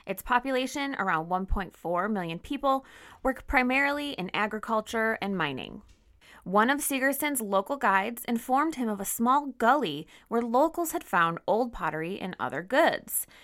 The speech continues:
They called it Museum Gully and knew nothing more of it. They might have been surprised when Sigurdsson enthusiastically asked them to take him there.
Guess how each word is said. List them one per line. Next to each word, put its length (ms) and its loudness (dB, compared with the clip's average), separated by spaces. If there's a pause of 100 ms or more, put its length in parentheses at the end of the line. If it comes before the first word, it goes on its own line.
(180)
They 100 -2
called 340 0
it 220 -2
Museum 640 2
Gully 460 -2 (180)
and 220 -2
knew 160 0
nothing 400 -2
more 220 -2
of 80 -8
it. 180 -6 (720)
They 120 4
might 220 6
have 60 2
been 160 2
surprised 560 4
when 100 2
Sigurdsson 640 0
enthusiastically 1040 0
asked 300 6
them 140 -2
to 80 -6
take 340 -6
him 160 -8
there. 320 -14